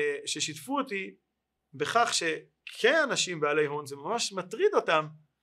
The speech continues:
הם, הם אנשים טובים, משלמים מיסים, גם נותנים צדקה, אבל הם מרגישים ש-, שיש כאן, אה, איזשהו מסלול שהוא, אה,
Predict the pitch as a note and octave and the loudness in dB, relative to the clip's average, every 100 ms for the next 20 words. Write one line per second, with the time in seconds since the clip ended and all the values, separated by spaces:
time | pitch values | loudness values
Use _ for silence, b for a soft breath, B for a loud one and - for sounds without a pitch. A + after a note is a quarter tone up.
0 | _ _ - C#3 C#3 A#2+ C3 C3+ B2 A#2+ | _ _ -10 -8 -8 -10 -10 -10 -6 -6
1 | D3 C#3 F#3+ D#4 - C#3+ D#3+ D3+ D3+ A3+ | -4 -4 -4 -4 -4 -2 -4 -4 -6 -6
2 | A#3 D#3 C#3+ E3 F#3 B2+ C#3 G3 A3+ G3 | -2 -2 -4 -8 -10 -6 0 6 8 6
3 | - _ _ _ C3 C#3+ C#3+ C#3 C#3+ C3+ | 0 _ _ _ -6 -4 -2 -2 -2 -2
4 | B3 A#3 - D#3 D3+ D3+ - C#3+ D#3+ G3 | -2 -2 0 0 -2 -4 -6 -4 -2 -2
5 | B3 B3 A3+ - _ _ _ - C#3 C#3+ | 0 -2 -4 -16 _ _ _ -6 -2 -2
6 | C#3 C3+ E3 A3+ - G#3+ F3+ D#3 F#3+ G#3+ | -2 -4 -2 -2 -2 -2 -2 -4 -4 -2
7 | B3+ A3+ _ _ _ _ - D3+ C#3+ D3 | -4 -6 _ _ _ _ -8 -4 -4 -4
8 | D3 C#3 | -2 -2